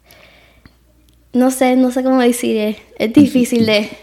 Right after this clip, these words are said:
de hablar sobre el tema. Eh, como un niño de diez años, uno nunca piensa que van a morir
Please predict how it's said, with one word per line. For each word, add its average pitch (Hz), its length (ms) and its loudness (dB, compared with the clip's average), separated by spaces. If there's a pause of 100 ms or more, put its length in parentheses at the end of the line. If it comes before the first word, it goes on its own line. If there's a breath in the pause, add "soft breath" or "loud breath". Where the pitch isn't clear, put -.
de 220 180 -8
hablar 202 380 -6
sobre 220 260 -2
el 202 120 -4
tema. 190 400 -4 (580 soft breath)
Eh, 208 580 -6 (1300 soft breath)
como 254 300 4
un 262 140 6
niño 277 480 6
de 247 120 0
diez 247 220 0
años, 214 400 -4
uno 214 200 -4
nunca 226 360 -2
piensa 220 380 -8
que 202 180 -6
van 190 180 -6
a 202 80 -4
morir 196 580 -4